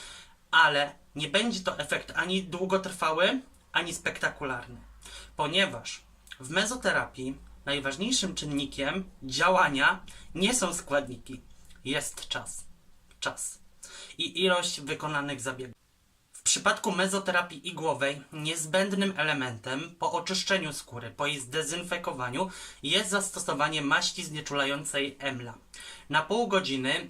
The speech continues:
i najlepiej, aby lekarz wykonujący ten zabieg przykrył naszą skórę folią, aby zapewnić okluzję,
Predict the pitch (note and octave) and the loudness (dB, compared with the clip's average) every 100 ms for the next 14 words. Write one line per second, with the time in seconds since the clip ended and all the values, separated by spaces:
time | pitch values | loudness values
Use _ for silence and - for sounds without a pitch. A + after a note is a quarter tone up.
0 | - F3+ G#3 G3+ D3 C3 C3+ C#3 D3+ C#3 | -4 2 4 4 2 -2 -4 -2 0 0
1 | C#3+ E3+ F#3 A#2 A2+ C3 D3 - D3 D3 | 0 2 2 0 -6 -4 -6 -4 -4 0
2 | E3 F#3+ F#3+ - D3+ B2+ A#2+ A#2+ C#3+ F3+ | 0 0 -2 -6 -4 -4 -6 -2 -2 -2
3 | - - - - - G3 G3 F#3 F3 C#3+ | -6 -16 -14 -4 0 2 4 2 2 0
4 | D3+ C#3+ - C3+ B2+ C3 - - - - | -2 -6 -4 -2 -2 -2 -6 -20 -16 -2
5 | D3+ B2+ B2+ D3 G3 - C#3+ D3 D3 - | 0 2 2 0 0 -4 -4 -4 -4 0
6 | F#3+ F#3+ - F3+ F#3 F#3+ G#3 F#3+ B2+ B2 | 2 0 0 -2 2 2 2 0 -4 -4
7 | F#3 | -6